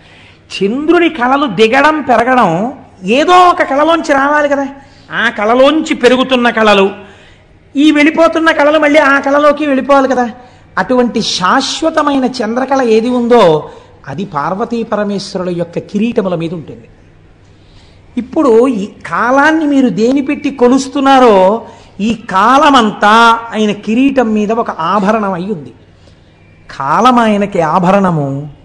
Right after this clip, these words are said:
మీరు కాలమునకు వశులు. ఎంత తేడా వచ్చింది చూడండి. కాలమునకు వశులైన మిమ్మల్ని కాలాతీతుల్ని చేసి,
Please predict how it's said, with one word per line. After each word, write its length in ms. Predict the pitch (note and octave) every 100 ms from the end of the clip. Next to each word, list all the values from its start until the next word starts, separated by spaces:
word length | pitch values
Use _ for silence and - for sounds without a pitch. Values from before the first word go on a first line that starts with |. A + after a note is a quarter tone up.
| -
మీరు 160 | F3+ E3+ D#3+
కాలమునకు 680 | C#3+ D3+ G3+ G#3+ F#3+ F3 A#3
వశులు. 560 | D#3+ C3 - C3 C3+ B2+ A2 - - C#3+
ఎంత 220 | C#3+ D3
తేడా 340 | F#3 F#3 F3+
వచ్చింది 340 | F#3 F3+ F3+ F3+ E3
చూడండి. 280 | E3+ E3 - - _ - - - - - _ _ _ -
కాలమునకు 760 | D3 E3+ A#3 C#4+ D4+ D#4 D#4 D4+
వశులైన 600 | C4+ - C#4+ D4 D#4 D4+
మిమ్మల్ని 920 | C4 B3+ C4+ C#4+ C4+ F#3 F3+ A3 C4 - - - _ _ - -
కాలాతీతుల్ని 1300 | D#3 F3+ A3+ B3+ C4+ D4+ E4 E4 E4 E4 F4+ F4+ F4+
చేసి, 800 | - C#4+ G#3+ F3+ G#3 C#4 F4+ -